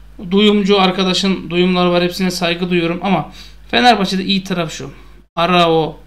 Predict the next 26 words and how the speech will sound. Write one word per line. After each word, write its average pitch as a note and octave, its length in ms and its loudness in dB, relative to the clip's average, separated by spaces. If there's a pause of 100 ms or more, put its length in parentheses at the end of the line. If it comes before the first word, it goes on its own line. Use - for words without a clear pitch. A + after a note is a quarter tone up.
(140)
Zayt D#3+ 800 -2 (560)
düzelmiş F3+ 760 0 (220)
durumda. D3 440 -4 (480)
Yani E3+ 360 4 (340)
Başakşehir F3+ 460 0
müsabakasında D3+ 680 -6
şans D#3 340 -6
verilmesi D#3 360 -6
halinde, C#3 420 -6 (720)
e, D3+ 200 -6
oynayabilirler. D#3 1000 -4 (680)
E, D3+ 80 -6
Joshua A3 420 2
King A3 240 0 (920)
hemen F#3+ 280 2
hemen E3 420 0
sıfır. F3+ 480 -4
Zaten E3+ 240 -8
Joshua F3+ 320 -4
King F3 260 -8
Ren F3 120 0
maçından E3+ 360 -4
önce D#3 180 -6
de D3 100 -6
biraz - 420 -10
sıkıntı. F#3+ 560 -4